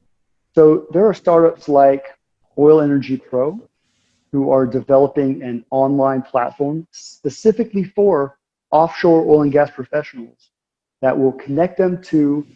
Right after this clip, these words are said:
hiring organizations, um, and, and hiring managers directly to prepare for that recovery period. Again,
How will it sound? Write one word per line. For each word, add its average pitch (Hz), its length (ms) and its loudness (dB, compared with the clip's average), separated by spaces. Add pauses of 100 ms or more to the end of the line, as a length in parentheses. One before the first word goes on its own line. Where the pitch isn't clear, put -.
(320)
hiring 151 520 2
organizations, 131 960 -6 (320)
um, 123 440 -20
and, 135 300 -8
and 135 200 -18
hiring 156 300 0
managers 127 480 -4
directly 135 460 -6
to 139 160 -8 (120)
prepare 175 420 -4
for 135 320 0 (420)
that 139 160 2
recovery 156 440 -2
period. 123 460 -14 (480)
Again, 143 320 0